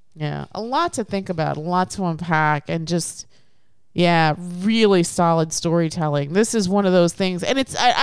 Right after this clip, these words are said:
I love when, when movies do that, when they kind of jump between genres, because this absolutely is sci-fi.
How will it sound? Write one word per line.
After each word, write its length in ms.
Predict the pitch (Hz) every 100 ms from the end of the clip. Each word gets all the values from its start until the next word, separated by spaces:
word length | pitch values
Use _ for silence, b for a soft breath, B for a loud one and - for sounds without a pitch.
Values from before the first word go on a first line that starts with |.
| 320
I 20 |
love 400 | 277 269 294 240
when, 240 | 240 202 -
when 220 | 220 208
movies 420 | 214 208 202 165
do 240 | 143 190
that, 280 | 180 156 143
when 200 | 175 180
they 320 | 180 170 165 - B B B -
kind 280 | - 226 214
of 340 | 214 175 160 151
jump 440 | - 190 190 -
between 480 | 165 170 - 170 170
genres, 580 | 156 165 165 160 139 135
because 280 | 180 185 170
this 180 | 202 -
absolutely 760 | 202 247 - 214 202 208 151 160
is 80 |
sci-fi. 800 | 160 165 151 - 143 - 147 208